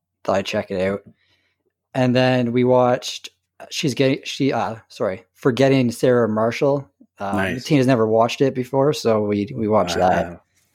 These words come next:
Speaker 1: And the movie's just fucking classic.
Speaker 2: Such a great movie.
Speaker 1: It is. But, uh, yeah, that's pretty much all I've been watching these past, like, three days.
Speaker 2: All right, cool.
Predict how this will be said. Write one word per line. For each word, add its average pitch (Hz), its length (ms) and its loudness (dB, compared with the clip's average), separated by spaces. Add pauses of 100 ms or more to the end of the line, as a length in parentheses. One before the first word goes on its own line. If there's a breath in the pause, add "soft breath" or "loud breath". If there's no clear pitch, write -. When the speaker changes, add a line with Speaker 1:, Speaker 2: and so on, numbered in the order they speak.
(300 soft breath)
Speaker 1:
And 87 360 -10 (280)
the 101 100 -4
movie's 95 280 0
just - 400 -6
fucking 98 300 -2
classic. - 580 -2 (280)
Speaker 2:
Such - 320 -10
a - 20 -14
great 82 240 -10
movie. 82 400 -14
Speaker 1:
It 98 140 2
is. 95 400 0 (500)
But, 69 300 -6
uh, 82 240 -2 (160)
yeah, 147 220 4
that's 165 120 2
pretty 160 140 2
much 131 120 4
all 127 120 4
I've 113 80 2
been 107 180 -4
watching 101 400 -2
these 98 160 -8
past, 92 340 -4
like, 98 200 -8
three 101 220 -6
days. 95 340 -6 (520)
Speaker 2:
All 135 160 -6 (100)
right, 98 280 -10
cool. 123 400 -10